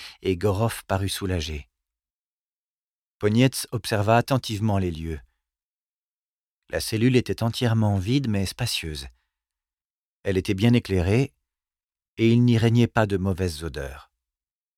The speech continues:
Pas trop mal, dit-il. Il vous ménage ? » Gorov ne tint pas compte de cette remarque. «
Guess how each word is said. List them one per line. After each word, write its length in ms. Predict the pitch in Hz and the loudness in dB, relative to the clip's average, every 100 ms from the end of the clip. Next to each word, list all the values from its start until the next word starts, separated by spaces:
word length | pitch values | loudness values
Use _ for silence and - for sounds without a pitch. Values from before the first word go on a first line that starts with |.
| _ _ _ _ _ _ _ _ _ _ _ _ | _ _ _ _ _ _ _ _ _ _ _ _
Pas 100 | 104 | -2
trop 200 | - 113 | 2 2
mal, 440 | 120 175 202 - _ _ _ _ | 4 4 0 -8 _ _ _ _
dit-il. 440 | 87 76 85 76 - _ _ _ _ _ - | -10 -8 -10 -10 -14 _ _ _ _ _ -8
Il 140 | 95 | -2
vous 100 | 95 | 0
ménage ? » 580 | 107 107 123 147 104 - _ _ _ _ _ _ _ _ _ _ _ _ - | 0 2 2 2 -4 -12 _ _ _ _ _ _ _ _ _ _ _ _ -2
Gorov 420 | 95 98 113 - - | 2 4 4 0 -6
ne 80 | 98 | -4
tint 200 | 107 95 | -4 -4
pas 160 | 98 | -4
compte 400 | - 92 80 - | -6 -10 -10 -12
de 80 | 87 | -10
cette 220 | - 85 | -10 -10
remarque. « 500 | - 78 76 - - | -10 -10 -10 -12 -20